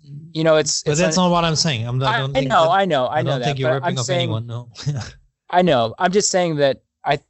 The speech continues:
Speaker 1: I, I get compared to him a lot, you know?
Speaker 2: Yeah.
Speaker 1: And obviously the, I, I definitely can see why, but, you know,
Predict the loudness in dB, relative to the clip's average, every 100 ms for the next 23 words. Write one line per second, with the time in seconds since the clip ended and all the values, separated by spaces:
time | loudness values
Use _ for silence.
0 | _ -4 0 2 2 2 0 -2 -4 -2
1 | -2 -2 -2 -2 -2 -2 -6 -4 -2 -2
2 | -2 -8 -10 -12 _ 0 2 -2 _ _
3 | _ _ _ 2 2 0 -2 -2 -2 -2
4 | -4 -6 -4 -4 -2 -4 -6 -6 -6 -6
5 | _ -8 -6 -4 -4 -2 0 4 4 4
6 | 0 -6 -2 -2 -2 _ _ -4 2 2